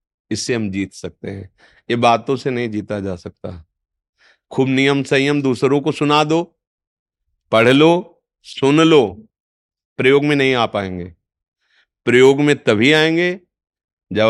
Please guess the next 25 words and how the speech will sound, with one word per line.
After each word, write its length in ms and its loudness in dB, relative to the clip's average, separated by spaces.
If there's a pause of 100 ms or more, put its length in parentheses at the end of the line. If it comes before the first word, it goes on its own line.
(140)
आपका 960 2 (380)
नाम 400 2
जप 240 -4
होगा 340 -12 (600)
और 120 2
साधु 400 2
संग 300 -4
होगा, 380 -10 (380)
दोनों 320 2
चीजें। 280 -10 (300)
साधन 540 2
को 200 0
हरिभजन 500 0
है, 420 -2 (160)
कै 160 4
सत्संग 640 -6
सहाय। 560 -6 (520)
मन 280 0
तो 260 0
चंचल 560 0
सबनते, 920 0 (180)
या 220 2
को 240 0
कौन 320 0
उपाय? 480 4